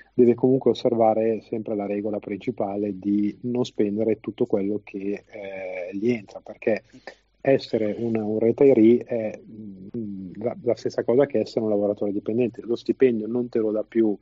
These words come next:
l'azienda, ma te lo danno i tuoi investimenti, ma comunque se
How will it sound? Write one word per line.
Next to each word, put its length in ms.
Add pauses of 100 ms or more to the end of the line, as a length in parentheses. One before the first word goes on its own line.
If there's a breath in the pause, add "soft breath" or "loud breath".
(300)
l'azienda, 600
ma 200
te 120
lo 100
danno 540
i 100
tuoi 180
investimenti, 540
ma 100
comunque 400
se 320